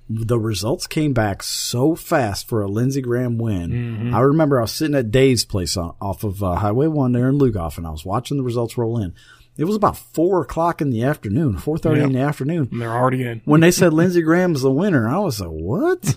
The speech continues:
Speaker 2: <laughs>
Speaker 1: How is that possible? These people still voting,
Speaker 2: Yeah.
Speaker 1: and they're declaring him the winner already." Like, there's no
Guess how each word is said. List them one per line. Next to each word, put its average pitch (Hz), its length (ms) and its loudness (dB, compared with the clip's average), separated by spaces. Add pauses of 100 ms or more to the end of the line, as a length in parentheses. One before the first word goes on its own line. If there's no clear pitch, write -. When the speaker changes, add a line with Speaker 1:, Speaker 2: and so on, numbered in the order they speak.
(120)
Speaker 2:
<laughs> - 400 -4 (460)
Speaker 1:
How 277 320 2
is 170 160 4
that 165 200 -4
possible? 233 500 0
These 175 160 -2
people - 280 -2
still 254 220 0
voting, 202 580 4 (300)
Speaker 2:
Yeah. - 100 -14
Speaker 1:
and 180 140 4
they're 220 100 6
declaring 202 460 2
him 202 160 4
the 196 80 2
winner 233 360 0 (480)
already." 127 460 2
Like, 113 320 -4 (720)
there's 160 200 2
no 143 340 -2